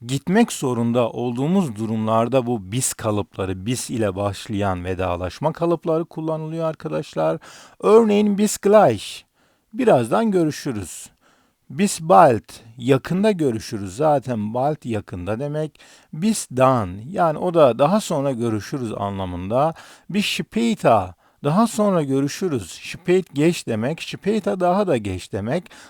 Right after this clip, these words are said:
Bunların tamamına yakını aynı anlamda kullanılıyor. Veya bis nachher, sonra görüşürüz anlamında. Evet, vedalaşma kalıplarına devam ediyoruz.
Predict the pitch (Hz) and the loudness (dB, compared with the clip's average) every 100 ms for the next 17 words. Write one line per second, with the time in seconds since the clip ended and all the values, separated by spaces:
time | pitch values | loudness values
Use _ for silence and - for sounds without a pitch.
0 | _ 214 202 147 127 120 208 190 127 107 | _ -2 2 2 2 -2 -2 2 2 2
1 | 110 120 160 - 117 110 139 160 - - | -2 2 2 0 -4 -2 -2 -2 -6 -20
2 | _ - 175 151 107 107 110 98 98 95 | _ 0 2 2 2 0 -2 -4 -4 -4
3 | 101 104 90 87 - 139 98 92 87 87 | -2 -2 -2 -8 -10 -6 -4 -6 -6 -6
4 | 90 117 151 - - - 151 156 139 135 | -4 -2 -2 -8 -20 -2 2 4 4 2
5 | 147 - 143 143 120 104 92 90 92 _ | -2 2 2 4 0 0 -2 -6 -12 _
6 | _ _ - 175 185 180 147 120 120 - | _ _ -4 0 2 0 2 0 0 -2
7 | 165 139 107 107 95 95 92 92 87 87 | -2 -2 -2 -6 -4 -6 -6 -8 -6 -8
8 | 92 _ _ _ _ _ _ _ 220 170 | -12 _ _ _ _ _ _ _ 4 4
9 | 107 120 139 170 185 185 196 196 - 233 | 2 0 4 6 10 10 8 4 2 -2
10 | 233 143 123 104 117 110 110 143 202 123 | -2 -2 -2 -2 -2 0 0 0 0 0
11 | 104 98 117 175 185 180 180 180 185 170 | 2 4 4 4 0 0 0 0 -2 -4
12 | - | -14